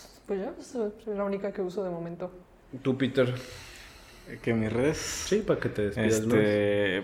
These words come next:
Speaker 2: ¿no?
Speaker 3: pues, me encuentran como Peter the Alien en Instagram y también como Pedro J punto Figueroa.
Speaker 2: Bueno, antes de irnos, ¿qué celebridad te gustaría ser?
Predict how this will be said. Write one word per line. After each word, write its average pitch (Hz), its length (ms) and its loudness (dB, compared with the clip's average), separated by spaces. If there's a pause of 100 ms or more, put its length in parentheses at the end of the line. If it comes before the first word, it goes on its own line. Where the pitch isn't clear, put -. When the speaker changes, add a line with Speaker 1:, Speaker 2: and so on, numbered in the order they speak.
Speaker 2:
¿no? - 40 -10
Speaker 3:
pues, 147 920 6
me 120 100 4
encuentran 131 380 8
como 120 260 6
Peter 127 260 6
the 123 220 10
Alien 151 300 8
en 123 120 8
Instagram 151 580 6
y 123 100 0
también 113 320 0
como 131 400 0
Pedro 117 240 4
J 123 320 -2
punto 113 220 -4
Figueroa. - 360 -8 (400)
Speaker 2:
Bueno, 147 180 6
antes 170 200 8
de 156 60 12
irnos, 147 280 6 (440)
¿qué 165 100 8
celebridad 131 420 10
te 147 80 6
gustaría 120 300 6
ser? - 180 -2